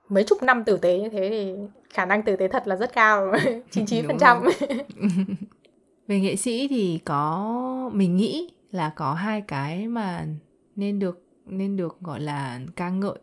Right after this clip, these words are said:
Speaker 2: Thứ nhất là cái cách họ lao động nghệ thuật ấy. Cách họ nghiêm túc với nghề làm nghệ thuật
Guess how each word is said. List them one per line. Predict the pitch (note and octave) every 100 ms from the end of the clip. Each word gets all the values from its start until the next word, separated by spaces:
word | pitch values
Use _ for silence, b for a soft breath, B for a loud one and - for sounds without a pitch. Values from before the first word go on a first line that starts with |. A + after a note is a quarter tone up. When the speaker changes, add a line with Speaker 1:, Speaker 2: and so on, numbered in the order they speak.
| _ _ _
Speaker 2:
Thứ | -
nhất | E3 A3+ A#3
là | F#3+ D#3 D3 C#3 C3 D#3+
cái | -
cách | B2+ B3+ C#4+
họ | - G#3 F#3+ - - _ _ _ -
lao | F3+ F#3
động | F#3 -
nghệ | -
thuật | - D3+
ấy. | A3 - _ _ _
Cách | - G#3+
họ | D3+
nghiêm | F3+ F#3+
túc | B3+ C4 -
với | D#3 D3
nghề | F3+ G3 E3 D3+ - _ _ _ _
làm | E3+ D3
nghệ | C#3
thuật | C#3 E3+